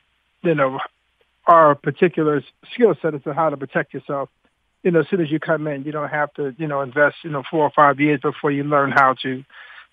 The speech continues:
actually protect yourself. And a lot of martial arts schools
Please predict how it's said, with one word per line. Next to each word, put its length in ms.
actually 380
protect 400
yourself. 380
And 260
a 60
lot 180
of 60
martial 400
arts 180
schools 380